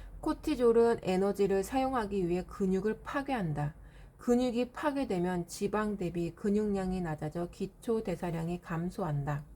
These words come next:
셋째, 코티졸은 유난히 복부 지방을 증가시킨다. 코티졸이 증가하면 여성 호르몬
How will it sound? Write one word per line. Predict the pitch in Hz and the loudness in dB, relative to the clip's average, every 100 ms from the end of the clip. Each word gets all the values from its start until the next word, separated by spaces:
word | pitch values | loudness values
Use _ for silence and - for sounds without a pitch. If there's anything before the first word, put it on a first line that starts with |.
| - - - - - - | -20 -20 -20 -20 -20 -20
셋째, | - 294 285 - 190 151 - - - | -2 -2 -2 -2 0 0 -6 -20 -6
코티졸은 | 311 302 320 277 254 247 247 247 190 | -4 0 -2 2 4 6 6 4 2
유난히 | 180 185 190 185 175 165 | 2 4 2 2 0 2
복부 | 196 190 208 220 | 0 0 0 0
지방을 | 220 190 175 185 190 | 0 -2 0 0 -4
증가시킨다. | - 208 202 202 202 - - 165 151 143 - - - - - - - - - - - _ - - | -4 0 2 2 0 -2 -6 -4 -2 -4 -8 -18 -20 -20 -20 -20 -20 -20 -20 -20 -20 _ -20 -16
코티졸이 | - 302 - 320 302 269 262 262 254 | -4 -4 -2 -2 0 0 0 -2 -2
증가하면 | 196 185 202 196 160 175 170 151 | -2 2 0 0 -2 -2 -2 0
여성 | 165 190 226 226 | 0 2 2 2
호르몬 | 208 180 170 160 | 0 0 0 -2